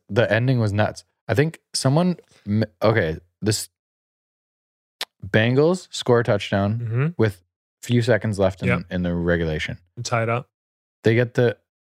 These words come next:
Speaker 1: extra point blocked. <laughs> Then they go to overtime, and the Bengals miss a short field goal.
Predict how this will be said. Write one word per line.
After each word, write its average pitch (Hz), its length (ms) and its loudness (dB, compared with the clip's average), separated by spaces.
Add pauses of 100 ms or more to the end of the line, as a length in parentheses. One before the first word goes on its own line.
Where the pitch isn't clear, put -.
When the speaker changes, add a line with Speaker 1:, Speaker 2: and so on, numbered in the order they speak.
(180)
Speaker 1:
extra 139 300 -2
point 120 280 0
blocked. 92 380 0 (300)
<laughs> - 840 -10
Then 147 140 4
they 175 100 4
go 180 140 4
to 151 60 4
overtime, 135 600 2 (340)
and 120 140 4
the 123 60 4
Bengals 120 440 0
miss 117 300 0
a 117 60 2
short 113 360 0
field 82 240 -4
goal. 104 240 -6